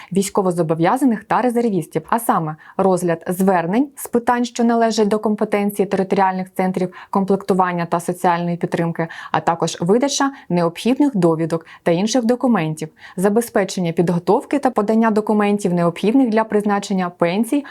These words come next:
особам, звільненим з військової служби тощо. Варто відзначити, що новий закон також передбачає подання заяви про надання статусу учасника бойових дій, у тому числі засобами реєстру.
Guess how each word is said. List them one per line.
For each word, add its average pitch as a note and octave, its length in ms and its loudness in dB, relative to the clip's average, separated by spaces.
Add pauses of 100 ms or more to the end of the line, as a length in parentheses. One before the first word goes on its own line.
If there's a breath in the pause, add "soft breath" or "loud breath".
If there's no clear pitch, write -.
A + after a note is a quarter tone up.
(140 loud breath)
особам, A#3 540 0
звільненим G#3+ 600 2 (120)
з E3+ 40 -10
військової G#3 520 0
служби D#3 500 -2 (120)
тощо. D#3+ 400 -2 (560 loud breath)
Варто F#3+ 320 0
відзначити, G3 640 -2 (160 loud breath)
що - 180 -2
новий G3+ 260 2
закон C4 420 -2 (240 loud breath)
також A3+ 340 0
передбачає B3+ 640 0
подання A#3 540 0 (120)
заяви F#3+ 580 0
про A#3 220 0
надання A3+ 420 2
статусу A3+ 540 -2
учасника G#3+ 680 0
бойових F#3 480 2
дій, E3+ 280 -2 (380 loud breath)
у F#3+ 80 2
тому A#3 240 2
числі B3 460 0
засобами G#3+ 720 0
реєстру. F#3+ 640 0